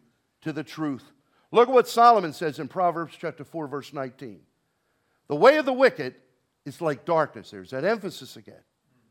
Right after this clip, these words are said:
They do not know what makes them stumble.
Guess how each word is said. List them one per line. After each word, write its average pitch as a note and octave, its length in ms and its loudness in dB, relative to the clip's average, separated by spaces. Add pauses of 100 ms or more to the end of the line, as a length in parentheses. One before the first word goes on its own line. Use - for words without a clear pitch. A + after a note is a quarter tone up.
(600)
They F#3 160 0
do C4+ 200 0
not D4+ 260 0
know A#3+ 220 0
what D3 280 -6
makes E3+ 280 -8
them A2+ 220 -18
stumble. G2 460 -20